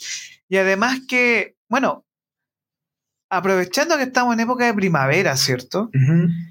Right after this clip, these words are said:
Speaker 1: Eh, usted tiene ahí los hermosos cuentos,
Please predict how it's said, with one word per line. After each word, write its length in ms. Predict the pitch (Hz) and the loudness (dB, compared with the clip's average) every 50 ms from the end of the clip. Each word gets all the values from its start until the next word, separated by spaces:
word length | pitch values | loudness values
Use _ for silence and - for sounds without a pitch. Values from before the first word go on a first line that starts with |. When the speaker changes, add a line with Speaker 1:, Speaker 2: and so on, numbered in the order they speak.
| - _ _ _ - | -18 _ _ _ -4
Speaker 1:
Eh, 840 | 156 156 156 156 156 151 151 147 143 143 139 139 135 139 139 - - - _ | -2 0 2 2 2 2 2 2 0 0 0 0 -2 -2 -4 -8 -12 -6 _
usted 360 | 160 135 131 - 185 175 175 | -2 -2 0 0 -2 -2 0
tiene 240 | 175 185 175 175 170 | 0 -2 0 0 0
ahí 380 | 156 160 160 165 175 175 165 | 2 2 2 2 2 2 2
los 200 | 160 156 147 143 | 2 0 2 2
hermosos 560 | 143 143 139 139 143 156 185 180 - 156 - - | 2 2 2 2 2 2 2 2 0 -2 -4 -4
cuentos, 420 | _ 143 131 - 135 - - 175 | _ 0 0 0 0 -4 -6 -8